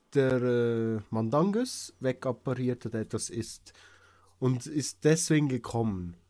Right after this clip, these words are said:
Haben Squibs eine besondere Verbindung zu Katzen?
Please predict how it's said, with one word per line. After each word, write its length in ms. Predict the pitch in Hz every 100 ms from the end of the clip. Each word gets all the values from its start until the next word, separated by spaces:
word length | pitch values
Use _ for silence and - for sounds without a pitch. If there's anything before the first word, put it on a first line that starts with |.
| _
Haben 360 | 113 160 233
Squibs 580 | 226 - - 143 - -
eine 200 | - 123
besondere 1000 | 117 107 - 123 151 190 185 180 185 202 - _ -
Verbindung 1000 | - 117 - 117 151 196 185 180 175 175
zu 140 | 110
Katzen? 720 | - - 254 - - - 78